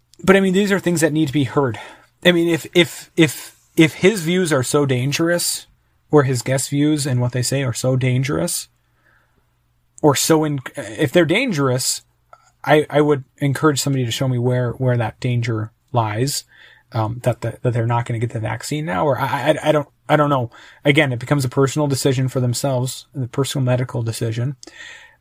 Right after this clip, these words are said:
um, not, not a danger to others, right?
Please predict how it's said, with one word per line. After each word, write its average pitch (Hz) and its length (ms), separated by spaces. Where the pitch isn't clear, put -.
um, 123 300
not, 139 360
not 135 180
a 127 60
danger 123 320
to 110 100
others, 131 640
right? 135 260